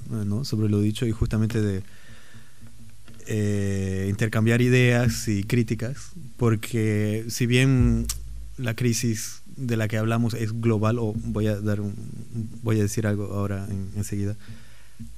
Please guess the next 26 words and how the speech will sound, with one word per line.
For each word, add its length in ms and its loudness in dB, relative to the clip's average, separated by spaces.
es 220 0
sobre 200 2
la 140 0
totalidad 500 0
que 120 -2
yo 120 2
veo, 320 0
pero, 600 2
eh, 440 0
t-, 400 -8
también 300 2
esto 200 4
medio 220 6
que 100 2
nos, 200 2
esta 220 2
crisis 420 4
global 360 6
nos 120 2
lleva 300 2
también 280 2
a 60 2
tener 260 0
que 100 -2
pensar, 380 0
eh, 420 -4